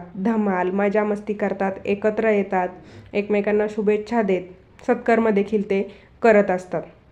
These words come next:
आपल्या हिंदू धर्मामध्ये या सणांना अनन्यसाधारण असे महत्त्व आहे. तर नवरात्रीमध्ये कोणते नियम पाळायचे आहे, काय करायचं आहे,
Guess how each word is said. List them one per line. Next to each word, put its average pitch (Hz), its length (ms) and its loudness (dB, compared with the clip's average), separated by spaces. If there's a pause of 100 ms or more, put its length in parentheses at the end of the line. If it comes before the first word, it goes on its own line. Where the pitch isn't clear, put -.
(580)
आपल्या 226 340 4
हिंदू 247 340 4
धर्मामध्ये 214 680 2 (360)
या 233 180 6
सणांना 233 540 4 (140)
अनन्यसाधारण 226 880 2
असे 208 280 0
महत्त्व 208 420 0
आहे. 180 300 0 (920)
तर 220 140 4
नवरात्रीमध्ये 220 760 4
कोणते 233 380 4
नियम 240 280 4
पाळायचे 220 420 2
आहे, 214 200 0
काय 220 180 -2
करायचं 208 520 0
आहे, 208 340 2